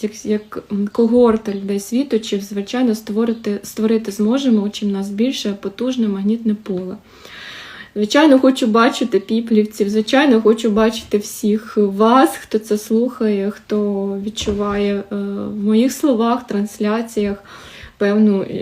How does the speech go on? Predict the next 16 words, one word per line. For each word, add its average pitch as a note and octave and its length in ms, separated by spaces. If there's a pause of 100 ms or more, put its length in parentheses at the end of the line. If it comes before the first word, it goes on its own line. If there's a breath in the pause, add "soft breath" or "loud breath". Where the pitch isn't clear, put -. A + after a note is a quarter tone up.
щирість, A#3 600
істинність A3 840
і G#3 280
живість. G#3+ 760
Приходьте A3+ 680
на G3 120
цей G3+ 200
заклик G3+ 540
живого G3+ 440
життя G#3+ 520 (360 loud breath)
і G#3+ 60
давайте A3 480
його, G#3 500 (540 loud breath)
м, G3+ 400
самопороджувати A#3 1000
разом. G3+ 580